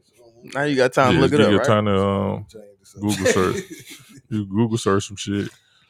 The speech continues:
Speaker 3: But, um, I,
Speaker 1: Oh,
Speaker 3: I, it's,
Speaker 1: shit.
Speaker 3: it's, it's a question that we gotta, it's something we gotta talk about. We gotta, uh, attack, uh,
Speaker 1: Nah, for sure.
Speaker 3: um, because I think it's, it's just like we say all the time, man, like,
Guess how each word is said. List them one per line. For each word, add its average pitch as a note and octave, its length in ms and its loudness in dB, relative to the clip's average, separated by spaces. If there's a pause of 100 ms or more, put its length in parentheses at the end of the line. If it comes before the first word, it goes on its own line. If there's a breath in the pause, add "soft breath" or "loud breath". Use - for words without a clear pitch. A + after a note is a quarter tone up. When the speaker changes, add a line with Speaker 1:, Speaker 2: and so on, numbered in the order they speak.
(140)
Speaker 3:
But, F2+ 240 6
um, F2+ 400 2
I, A2 60 8
Speaker 1:
Oh, A#2 220 0
Speaker 3:
I, A#2 80 2
it's, D#3 80 -2 (200)
Speaker 1:
shit. - 140 -14
Speaker 3:
it's, C3 140 4 (180)
it's D3+ 120 2
a A#2+ 60 6
question C3 260 6
that F#2+ 80 2
we F#2 120 -2
gotta, F2+ 320 2 (200)
it's B2+ 140 4
something A#2+ 180 4
we G#2+ 80 2
gotta F#2+ 240 6 (180)
talk A#2 220 4
about. D#2 340 -2 (360)
We F#2+ 80 -2
gotta, E2 460 2 (240)
uh, F2 220 -10
attack, G#2+ 420 2 (720 loud breath)
uh, E2 440 -4 (180)
Speaker 1:
Nah, G#2 200 -16
for - 120 -20
sure. F#2 280 -20 (300)
Speaker 3:
um, F2 340 2
because F2 280 0
I F2 80 4
think G2+ 380 -4 (1000)
it's, F#2 400 -2 (100)
it's G2 160 0
just G2+ 260 0
like G2 200 6
we F#2 140 -4
say F#2+ 300 0
all F2 200 4
the E2+ 80 0
time, F#2+ 420 0
man, E2 240 -6
like, D2 260 -4